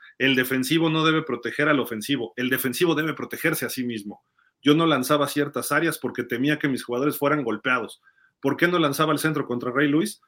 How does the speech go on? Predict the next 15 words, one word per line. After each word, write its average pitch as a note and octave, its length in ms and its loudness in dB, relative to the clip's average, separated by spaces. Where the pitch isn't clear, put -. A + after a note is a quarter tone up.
Porque C3 240 -2
no C#3+ 180 -2
podía D3+ 300 6
sobreponerme B2+ 680 0
a C#3 80 -2
perder B2 300 0
a C#3 40 0
un C3+ 140 0
buen C3 140 0
jugador, A2 600 -4
sabiendo C3+ 460 -2
que B2 80 -6
Ray B2 200 -2
Lewis B2 360 -2
era, B2 320 0